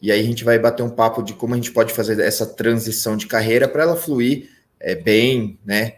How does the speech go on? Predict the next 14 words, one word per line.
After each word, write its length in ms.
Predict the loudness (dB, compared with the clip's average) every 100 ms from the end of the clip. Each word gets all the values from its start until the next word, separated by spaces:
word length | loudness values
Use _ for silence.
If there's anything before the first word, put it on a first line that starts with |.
| _
sem 340 | -8 -2 2 2
muitos 340 | 2 -2 -4
problemas, 880 | -4 -2 2 4 6 6 4 -2 -4
com 380 | -8 -4 -4 -4
uma 260 | -4 -4
preparação 1000 | 0 0 0 0 2 2 0 0 0 0 -8 _ _ -2
pra 100 | -2
gente, 300 | -2 -6 -4
quando 340 | 2 2 2
chegar 540 | -2 -2 0 0 0 -2
no 60 |
nosso 260 | -6 -6 -10
objetivo 460 | -12 -12 -10 -10
final, 520 | -8 -4 0 2 0